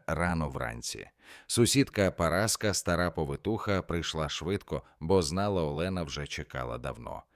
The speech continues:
Це були довгі години. Олена не кричала, стискала руки, стискала зуби, дихала глибоко. В її голові звучав голос Андрія.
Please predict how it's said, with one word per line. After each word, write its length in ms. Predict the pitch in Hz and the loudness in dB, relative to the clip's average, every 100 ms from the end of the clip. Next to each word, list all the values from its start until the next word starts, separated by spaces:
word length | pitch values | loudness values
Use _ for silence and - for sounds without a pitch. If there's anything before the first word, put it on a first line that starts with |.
| - | -4
Це 220 | - 117 | 4 6
були 460 | 101 98 101 107 98 - | 6 6 6 4 2 -4
довгі 640 | 76 69 95 98 76 92 | -4 2 4 4 0 -2
години. 680 | 73 78 67 65 58 - - _ - - | 0 -2 -2 -4 -4 -10 -16 _ -20 -4
Олена 400 | 90 107 117 113 | 4 8 8 6
не 140 | 101 92 | 4 2
кричала, 580 | 85 87 - 127 113 | 0 0 0 0 0
стискала 560 | 92 - 92 - 78 76 | 0 0 -2 -2 -2 0
руки, 440 | 73 69 113 117 | -2 -4 -2 -2
стискала 580 | 80 - 73 - 73 64 | -2 -4 -4 -2 -2 -2
зуби, 440 | 60 92 98 95 82 _ _ | -2 0 2 2 0 _ _
дихала 600 | 67 69 104 - 95 90 | -6 2 2 2 0 0
глибоко. 640 | 73 73 62 60 - 55 - _ - - - | 0 -4 -4 -6 -10 -12 -14 _ -20 -14 -4
В 100 | 80 | 4
її 240 | 101 104 | 6 6
голові 560 | 101 98 98 90 110 123 | 6 6 4 4 2 -2
звучав 560 | 76 85 - 104 98 85 | 0 -2 0 0 0 -2
голос 460 | 73 92 85 - | -2 -2 -2 -2
Андрія. 580 | 76 71 71 58 78 - | -4 -4 -6 -6 -8 -10